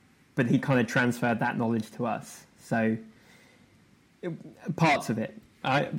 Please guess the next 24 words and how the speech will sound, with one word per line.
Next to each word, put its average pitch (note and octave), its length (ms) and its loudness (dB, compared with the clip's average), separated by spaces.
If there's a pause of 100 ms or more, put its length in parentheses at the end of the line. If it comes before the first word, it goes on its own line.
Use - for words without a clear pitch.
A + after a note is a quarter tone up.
I D3 80 4
would D#3 140 8
say F3+ 160 4
most F#3 260 6
of - 60 -4
the E3+ 80 4
stuff D#3+ 260 0
I've C#3+ 220 2
had - 240 0
to C3+ 200 4
teach C3+ 360 0
myself, C#3 420 2
especially C#3 360 0
in A#2 80 2
terms A#2+ 260 0
of G#2+ 80 -4
Python. B2 520 -2
He, A#2+ 240 2 (200)
he A#2 160 0 (360)
didn't A#2+ 240 4
really A2+ 180 0
code A2+ 260 -2
in A2+ 100 -2
Python. A#2 480 -8